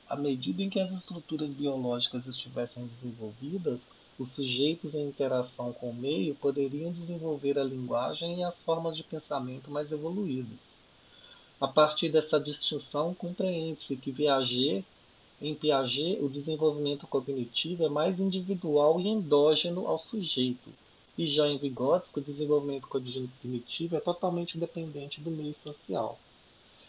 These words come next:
Essa proposta está representada nos processos de construção do conhecimento propostos por Piaget, assimilação,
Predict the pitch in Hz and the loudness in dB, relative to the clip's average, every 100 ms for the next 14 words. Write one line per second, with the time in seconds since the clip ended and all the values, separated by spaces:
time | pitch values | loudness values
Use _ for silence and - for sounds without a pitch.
0 | - - 151 156 156 151 143 151 175 - | -20 0 2 4 4 4 4 6 4 4
1 | 175 185 170 170 165 156 147 135 135 139 | 0 4 6 6 2 0 -2 2 2 2
2 | 135 127 127 120 - 127 - 127 127 - | -4 -6 -8 -8 -6 -6 -4 -4 -4 -8
3 | 127 - 127 - 143 170 185 - 165 151 | -14 -14 -18 -12 -6 -4 -2 -2 -2 -2
4 | - 131 123 127 180 - 139 131 - 139 | -4 -8 -6 -8 -10 -6 -4 -2 -2 -2
5 | - - - 127 - - 120 120 - 110 | -2 -18 -14 -14 -8 -2 0 0 -4 -8
6 | - - - - - 110 113 120 120 117 | -12 -20 -20 -20 -14 -10 -8 -6 -4 -2
7 | 113 - 120 139 185 | -4 -6 -8 -6 -8